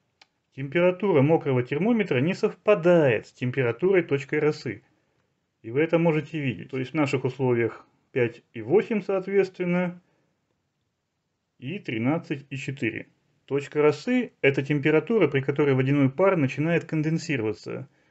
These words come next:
из-за охлаждения воздуха, без добавления или удаления влаги.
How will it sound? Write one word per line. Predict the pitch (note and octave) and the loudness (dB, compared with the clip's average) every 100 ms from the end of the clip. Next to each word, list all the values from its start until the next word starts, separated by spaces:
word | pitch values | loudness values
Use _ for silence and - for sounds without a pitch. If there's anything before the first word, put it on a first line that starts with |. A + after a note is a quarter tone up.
| _ | _
из-за | - F3 E3 D3 | -8 -4 2 4
охлаждения | C3+ B2 A#2 C#3 D#3 C#3+ | 4 2 2 0 2 2
воздуха, | B2 C3+ G#2 G2+ - - - _ _ | 2 0 -2 -6 -12 -12 -14 _ _
без | B2 B2 D#3 A2+ | -12 0 2 2
добавления | A#2+ D#3 F3+ G#3 G#3 G3+ | 2 2 4 2 2 0
или | F#3+ D#3 F3 | -2 -2 0
удаления | F#3+ D3 C3 B2+ C#3 | 0 2 2 2 2
влаги. | B2+ A2 G2 E2+ | 2 2 0 -8